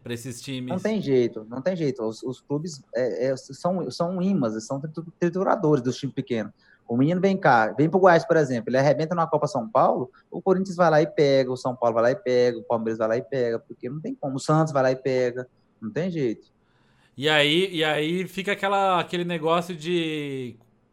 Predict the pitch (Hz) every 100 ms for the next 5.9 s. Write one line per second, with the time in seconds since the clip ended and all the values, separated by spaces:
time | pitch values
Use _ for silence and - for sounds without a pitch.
0 | _ _ - - - - 185 190 180 196
1 | 208 202 180 175 175 147 120 110 - 127
2 | 147 151 151 151 143 139 139 131 123 -
3 | 151 151 - 156 147 139 - _ _ _
4 | - - 151 165 160 156 170 185 175 170
5 | 160 160 156 160 156 165 196 247 294